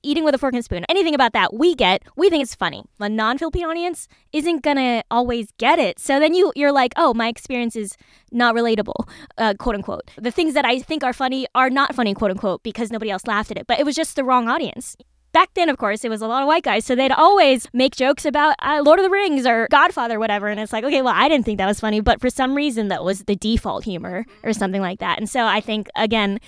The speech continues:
things have changed so much over the years, which I think people are becoming more aware of race theory and these concepts.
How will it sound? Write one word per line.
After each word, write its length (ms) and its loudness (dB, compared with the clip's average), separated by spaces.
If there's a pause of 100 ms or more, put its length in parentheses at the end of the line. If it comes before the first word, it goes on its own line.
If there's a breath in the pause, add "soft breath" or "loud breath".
(160 soft breath)
things 180 2
have 140 -2
changed 280 -2
so 140 -4
much 300 -4
over 200 -4
the 120 -6
years, 340 -2
which 160 -6 (100)
I 120 0
think 220 -2
people 340 -2
are 260 -2 (220 soft breath)
becoming 320 4
more 160 8
aware 320 8
of 120 2
race 220 2
theory 460 -6
and 120 -4
these 160 -4
concepts. 600 -4